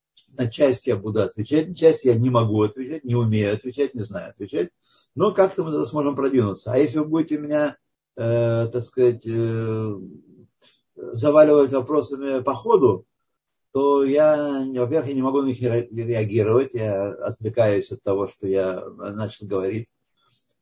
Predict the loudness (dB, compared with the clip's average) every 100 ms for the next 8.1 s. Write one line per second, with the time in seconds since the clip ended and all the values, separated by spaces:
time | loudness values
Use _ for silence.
0 | _ -6 -4 4 4 4 0 -2 -2 -4
1 | 0 0 2 4 4 4 2 2 0 -4
2 | -14 -6 -2 2 2 2 0 -2 -6 -8
3 | -6 -4 0 2 2 -2 -10 _ _ _
4 | -8 -8 -4 -2 0 2 0 0 2 0
5 | 2 -2 0 -2 -4 _ _ _ _ 2
6 | 2 0 -2 -2 -2 -4 -4 -4 -6 -4
7 | -6 -4 -4 -4 -6 -8 -8 -4 -2 -4